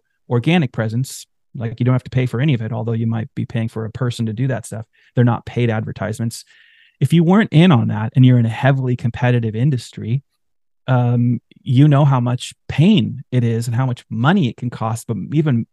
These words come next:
uh, aside of how much money it can cost, how much time it will take you to get even close to the people who have overtaken you. Um,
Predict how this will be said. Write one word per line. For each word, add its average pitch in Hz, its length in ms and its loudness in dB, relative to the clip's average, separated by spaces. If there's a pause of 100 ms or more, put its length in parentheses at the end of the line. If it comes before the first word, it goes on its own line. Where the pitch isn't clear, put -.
uh, - 180 -10
aside 139 420 0
of 120 60 -2
how 117 100 -2
much 117 220 -4
money 147 280 0
it 113 80 -4
can 117 120 -6
cost, 104 340 -10 (220)
how 160 180 2
much 156 380 2
time 160 400 2
it - 80 -4
will 117 120 -6
take 117 280 -2
you 113 240 -4 (300)
to 139 120 2
get 135 200 4
even 139 180 2
close 160 420 -2
to 127 100 -6
the 117 80 -4
people 123 440 0 (720)
who 139 220 2
have 127 340 -2
overtaken 143 480 0
you. 113 160 -8 (460)
Um, 127 440 2